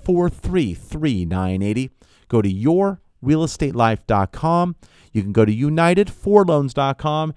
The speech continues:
and you can start today. Triple eight, five four three, three nine eighty. Conventional lending, thirty-year fixed rate today, three point three seven five percent. A P R, three point four eight six.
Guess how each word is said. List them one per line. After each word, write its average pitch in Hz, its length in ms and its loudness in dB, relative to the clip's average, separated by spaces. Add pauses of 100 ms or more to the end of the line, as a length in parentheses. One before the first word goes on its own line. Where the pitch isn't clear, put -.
(180)
and 127 260 0
you 151 260 0
can 113 180 -6
start 98 420 0
today. 123 640 2 (460)
Triple 175 280 2
eight, - 220 0 (340)
five 147 320 2
four 156 240 0
three, 143 480 -2 (600)
three 117 440 0 (320)
nine 95 420 0
eighty. 104 380 0 (920)
Conventional 131 480 -2
lending, 135 320 -4
thirty-year 131 420 -2
fixed - 300 -10
rate 135 160 -2
today, 139 260 -6
three 156 220 -8
point 117 360 -8
three 143 220 -6
seven 123 360 -6
five 117 360 -4
percent. 135 460 -8 (380)
A 156 120 -2
P - 180 -6
R, 104 280 -2 (120)
three 139 180 -4
point 110 260 -4
four 107 240 -2
eight 92 180 -4
six. - 460 -10